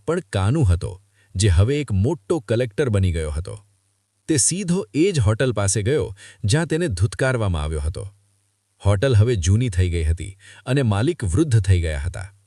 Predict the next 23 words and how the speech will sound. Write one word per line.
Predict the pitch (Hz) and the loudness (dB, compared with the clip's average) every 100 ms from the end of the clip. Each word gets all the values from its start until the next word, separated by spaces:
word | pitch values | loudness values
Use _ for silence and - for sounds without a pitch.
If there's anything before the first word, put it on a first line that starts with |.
| _ _ _ _ - | _ _ _ _ -4
કલેક્ટર | 113 123 - 131 | 0 0 0 -2
કાનુએ | 110 95 101 160 78 67 - - - | 0 0 0 0 -6 -8 -16 -12 0
જઈને | 95 165 208 | 2 2 0
વૃદ્ધના | 147 113 139 131 170 | 0 0 2 2 2
હાથમાં | 101 104 98 151 | 2 2 0 -2
મીઠાઈનું | 127 98 90 131 165 | 0 0 0 -2 -2
પેકેટ | 143 104 101 92 | -2 -2 -2 -2
આપ્યું. | 80 101 50 _ _ _ _ _ _ _ _ - | -4 -8 -14 _ _ _ _ _ _ _ _ 0
વૃદ્ધ | 98 156 143 | 2 4 2
તેને | 135 151 | 0 0
ઓળખી | 147 104 98 165 | 2 0 0 -2
ન | 185 | -2
શક્યા. | 156 98 82 - _ _ _ _ _ _ - | -2 -4 -6 -12 _ _ _ _ _ _ -2
કાનુએ | 98 98 120 | 0 2 2
સ્મિત | 127 - 107 147 | 0 2 0 2
સાથે | - 98 95 | 0 2 0
કહ્યું, | 87 78 95 - _ _ _ _ _ _ - | 0 -2 -4 -12 _ _ _ _ _ _ -6
"દાદા, | 90 98 92 90 _ _ _ - | -2 0 -2 -6 _ _ _ -6
હું | 135 - | -4 -2
એ | 123 165 | -2 -2
જ | 120 | -2
છોકરો | - 104 101 85 | -2 -2 -2 -4
છું, | - | -6